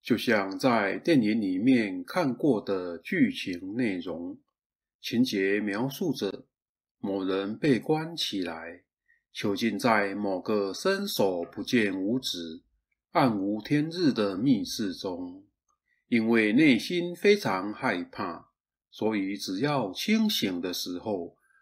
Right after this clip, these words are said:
就会拼命地狂喊着：“救命啊！我被关起来了！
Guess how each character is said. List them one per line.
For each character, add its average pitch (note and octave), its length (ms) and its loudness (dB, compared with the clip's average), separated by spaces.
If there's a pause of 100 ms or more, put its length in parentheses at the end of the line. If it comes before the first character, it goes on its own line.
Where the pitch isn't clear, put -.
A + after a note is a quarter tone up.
就 A#2 240 2
会 G2 400 0
拼 D3 380 -2
命 F#3 260 2
地 G2 220 -2
狂 A#2+ 380 -4
喊 F2 280 -6
着 E2+ 280 -10 (680)
：“救 A#3 240 8
命 G#3+ 240 4
啊！ C#3+ 380 2
我 A#2+ 160 4
被 C#3+ 320 8
关 G3 340 -2
起 C#3 260 4
来 F#2 200 0
了！ F#2+ 380 -4